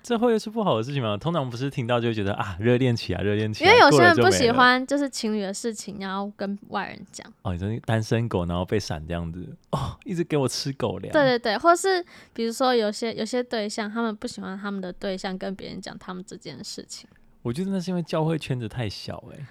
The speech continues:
Speaker 1: 你
Speaker 2: 哦，
Speaker 1: 讲一讲，
Speaker 2: 可是
Speaker 1: 哇，大家都会知道。
Speaker 2: 可是我，我觉得，我觉得我现在有比较学会了一点，<laughs> 就是要
Speaker 1: 保护隐私吗？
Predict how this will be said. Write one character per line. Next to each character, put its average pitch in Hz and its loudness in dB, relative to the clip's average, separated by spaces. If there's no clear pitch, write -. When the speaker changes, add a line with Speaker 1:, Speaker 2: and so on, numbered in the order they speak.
Speaker 1:
你 - -4
Speaker 2:
哦， 262 4
Speaker 1:
讲 277 2
一 - -2
讲， 277 4
Speaker 2:
可 453 6
是 453 2
Speaker 1:
哇， 104 2
大 120 -4
家 104 -2
都 98 -2
会 104 -2
知 - -8
道。 95 -8
Speaker 2:
可 269 0
是 320 0
我， 262 2
我 240 0
觉 254 -2
得， 254 0
我 247 0
觉 277 4
得 392 6
我 247 6
现 285 -2
在 311 2
有 202 -2
比 202 -8
较 233 -2
学 - -10
会 208 -6
了 196 -8
一 226 -2
点， - -10
<laughs> - -20
就 269 -8
是 247 -4
要 98 0
Speaker 1:
保 269 6
护 110 2
隐 90 -6
私 - -10
吗？ 87 -4